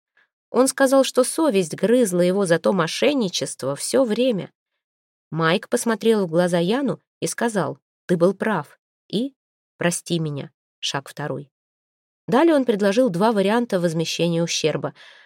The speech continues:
Они послужат для нас отличным примером. Так как Майк украл у Яна победу,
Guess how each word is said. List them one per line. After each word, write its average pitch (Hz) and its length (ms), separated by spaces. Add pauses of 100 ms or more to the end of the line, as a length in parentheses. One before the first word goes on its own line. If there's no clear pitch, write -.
(100)
Они 226 260
послужат 220 560
для 196 140
нас 208 240
отличным 196 480
примером. 190 560 (480)
Так 151 180
как 175 200
Майк 190 420
украл 175 540
у 165 60
Яна 160 320
победу, 160 520